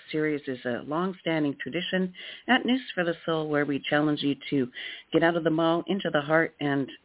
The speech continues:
give, uh, gifts that are potentially truly life-saving. Next, we have another, <clears throat> one of our current, so Kathy Vinu Davis. Let's bring her on and find out what her gift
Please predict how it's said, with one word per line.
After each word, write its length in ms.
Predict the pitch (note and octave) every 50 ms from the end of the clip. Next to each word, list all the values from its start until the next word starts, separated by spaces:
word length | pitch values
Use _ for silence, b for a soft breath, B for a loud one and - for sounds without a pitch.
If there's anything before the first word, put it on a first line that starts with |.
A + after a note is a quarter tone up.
| E3 -
give, 160 | D#3 D#3 C#3+ - - - - _ _ _ _ _ _ _ _ _ _ _ -
uh, 300 | C#3 C#3 B2+ B2 A#2+ A2+ C3 - - -
gifts 160 | E3+ G3+ G3 - - - -
that 100 | C#3+ C#3
are 240 | B2+ A#2+ A#2+ B2 - B B B B B B B
potentially 500 | - F3+ - A#3 B3 A#3+ - F#3 D#3+ D3 - - -
truly 240 | G#3 G3+ F#3 F3 D3+
life-saving. 760 | C#3 C3+ C#3 C#3+ - - - - D3 D3+ D3 C#3 C3+ C3 C3 - B B B B B B B B
Next, 300 | - G#3 B3+ B3+ - - - - - D3
we 100 | E3+ F3
have 280 | D#3+ D#3+ D#3+ D#3 D3+ D3+
another, 400 | D3 C#3+ - - - - - - - - - -
<clears throat> 180 | - A3+ G3+ F3+
one 120 | E3 D#3
of 100 | D#3 C#3+
our 180 | D3 C3+ C3+ - _ - -
current, 300 | - G3 G3 - A#3 A#3 - - - _ _ _ - - _ _ _ - -
so 160 | - C#3+ C3+ - _ _ _ _ _ _ _ _ _ _ _ _ - - - G#3+ - _ _ _ -
Kathy 340 | - D4 C#4+ - - F3+ D#3
Vinu 320 | - D#3 D3+ C#3+ C#3 C3
Davis. 340 | - D#3 E3 F#3 F#3 G3+ F#3 F#3 - -
Let's 180 | G#3 G#3+ - - -
bring 140 | F3 E3 D#3+
her 180 | D#3+ E3 D#3 -
on 320 | - D3 D3+ D#3 D#3 D#3 - -
and 80 | - C3+ _ - - -
find 140 | - D3 D3
out 100 | - -
what 140 | - D3 -
her 160 | - - F3+
gift 300 | F#3 - D3 D#3 D3+